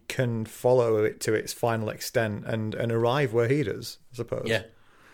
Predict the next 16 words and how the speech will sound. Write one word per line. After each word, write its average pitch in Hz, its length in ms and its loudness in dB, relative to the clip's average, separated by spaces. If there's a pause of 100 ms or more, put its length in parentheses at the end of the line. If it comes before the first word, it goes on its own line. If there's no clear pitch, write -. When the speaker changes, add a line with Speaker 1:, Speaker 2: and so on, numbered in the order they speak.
(360)
Speaker 1:
Uh, 113 220 2
Speaker 2:
Yeah. 113 120 6
Speaker 1:
because 110 180 2
you 104 80 -6
just, 113 220 -4
you 120 120 -2
just 113 180 -2
look 127 180 -2
at 127 60 -4
it. 131 120 -2
It 120 40 -2
depends 185 520 2
what 156 180 4
you, 147 60 4 (260)
<laughs> - 240 -16
it, - 160 -8